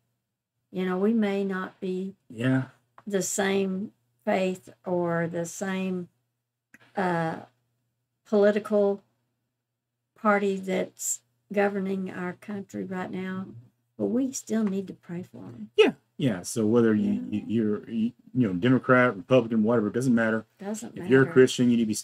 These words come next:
Speaker 2: praying for your leaders. If they're,
Speaker 1: That's right.
Speaker 2: if they're Democrat, Republican, whatever, you know, it tells us that
Speaker 1: Mm-hmm.
Speaker 2: God put 'em in, in that place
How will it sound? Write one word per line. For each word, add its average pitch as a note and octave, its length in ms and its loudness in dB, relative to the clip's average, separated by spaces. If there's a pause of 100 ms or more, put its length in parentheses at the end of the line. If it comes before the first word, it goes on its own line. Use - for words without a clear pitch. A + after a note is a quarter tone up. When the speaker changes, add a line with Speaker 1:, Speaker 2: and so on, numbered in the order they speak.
(140)
Speaker 2:
praying A#2+ 180 2
for A#2+ 120 -2
your G#2+ 100 2
leaders. F#2 340 -4
If G2 160 -18
they're, B2+ 180 8
Speaker 1:
That's - 300 -12
right. - 240 -16
Speaker 2:
if F#2+ 80 -10
they're C#3 160 8
Democrat, C#3 840 4
Republican, C3 1080 6
whatever, B2+ 560 4 (420)
you A#2+ 140 -2
know, F#2+ 280 -4 (120)
it G2 160 -16
tells A2+ 260 2
us A2 140 2
that G#2 80 0
Speaker 1:
Mm-hmm. F#2 60 -4
Speaker 2:
God A2 280 0
put A#2+ 140 -2
'em A2 120 2
in, G#2 220 0
in G2 140 -10
that A2 220 -8
place - 720 0